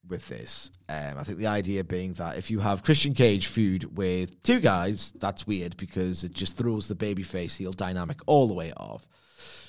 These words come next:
You could simply sideline Luchasaurus for a bit. Um, the argument being that, you know, he's a, a novelty act that never gets old, except they've kind of been pushing it a little bit recently. Like, he's kind of done everything he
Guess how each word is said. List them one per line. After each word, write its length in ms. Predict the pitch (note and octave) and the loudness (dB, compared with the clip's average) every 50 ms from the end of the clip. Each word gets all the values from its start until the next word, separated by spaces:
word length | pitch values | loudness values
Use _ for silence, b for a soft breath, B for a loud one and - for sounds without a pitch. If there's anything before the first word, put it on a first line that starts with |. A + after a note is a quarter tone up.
| B B B B B B B _ | B B B B B B B _
You 100 | G2 F#2 | -20 -10
could 160 | - F#2 - | -8 -4 -2
simply 340 | - G2 F#2+ F2 F2+ F#2 F2 - | -2 -2 -2 -2 -4 -6 -6 -4
sideline 520 | - - - F#2 F2+ A2+ G#2+ G2+ G2 G#2 G#2 | -2 0 0 0 0 -2 -2 -2 -4 -2 -2
Luchasaurus 580 | G#2 F#2 - G2+ - - A2 A#2 A#2 G2+ - | -2 -2 0 0 2 4 6 6 4 4 2
for 140 | - E2 E2 | -2 -4 -6
a 40 | E2+ | -6
bit. 340 | - - F2 A2 B2 - - - _ _ _ _ _ _ | -6 -2 0 0 0 0 -2 -12 _ _ _ _ _ _
Um, 260 | - E2 D#2 D2+ D2+ D2+ | -8 -8 -8 -8 -8 -4
the 120 | F2+ G#2 | -2 0
argument 480 | G2 F#2 F#2 F2 E2+ F2 E2+ E2 - - | 0 0 0 -2 -4 -6 -8 -8 -8 -6
being 320 | F#2 F2 E2 E2+ F2 F2 | -6 -4 -4 -4 -6 -8
that, 320 | E2+ E2+ D#2 D#2 D#2 - - _ _ _ _ _ _ _ _ _ _ _ _ _ _ _ _ _ - - - - | -8 -6 -6 -6 -6 -8 -10 _ _ _ _ _ _ _ _ _ _ _ _ _ _ _ _ _ -20 -8 0 2
you 80 | A2+ | 4
know, 120 | A2 F#2+ F#2 | 4 4 2
he's 180 | F#2 F2+ F2+ | 0 0 0
a, 300 | F#2 F2+ F2+ F2 C2+ G#2+ A#2 - _ _ _ _ _ - G#3+ E3+ - | 0 0 -2 -2 -4 -6 -8 -10 _ _ _ _ _ -20 -20 -6 0
a 60 | C#3+ | 4
novelty 520 | D3+ D#3 E3+ - F#3 F3+ D#3 A#2 B2+ A#2+ - | 8 10 10 10 10 8 4 2 0 0 0
act 380 | G#2 A2+ G#2+ G#2 - - - - | 0 2 2 0 -2 -6 4 4
that 160 | A#2+ A#2+ A2+ | 4 6 6
never 260 | B2+ A#2+ B2+ A#2 A#2+ | 4 2 4 4 4
gets 300 | A2+ A2 A#2 A2+ A2+ - - - | 4 6 4 4 4 2 0 2
old, 400 | A2 A2 G2+ F2+ F2 F#2 F2+ E2 - | 4 4 4 4 2 0 -4 -4 -6
except 680 | - - - - - - A2+ G2+ G2 - - - - b b b b b b b b b _ _ _ _ | -6 -2 0 2 4 4 2 2 0 -2 -8 -12 -12 b b b b b b b b b _ _ _ _
they've 180 | - G2+ F#2 - | -6 -6 -4 -4
kind 140 | - G#2 G#2 | -4 -4 -4
of 60 | F#2+ | -4
been 160 | G2 G2+ F#2 | -6 -8 -10
pushing 460 | - - - - G#2 - - - G2 | -10 -10 -8 -6 -4 -4 -4 -6 -6
it 100 | G2 - - | -8 -10 -8
a 40 | - | -8
little 340 | F#2 F#2+ G2 G2+ - B1 D2+ | -6 -6 -6 -6 -6 -8 -10
bit 200 | F2 F#2+ - - | -10 -10 -10 -10
recently. 480 | D2 F#2+ F2 - - F2 E2+ - E2 E2 | -10 -10 -8 -8 -8 -8 -10 -12 -16 -14
Like, 220 | E2+ E2+ F2 D#2+ | -12 -10 -10 -10
he's 220 | - G2+ G#2 G2+ - | -8 -8 -8 -8 -8
kind 300 | - - A2 A2+ A#2 A#2 | -8 -6 -6 -4 -2 -4
of 180 | A2 - - - | -4 -4 -6 -4
done 220 | G#2 G2+ G#2 G2 - | -2 0 0 -2 -4
everything 320 | - F#2+ F#2+ F2 - G2 | -6 -6 -6 -6 -6 -8
he 40 | F#2+ | -10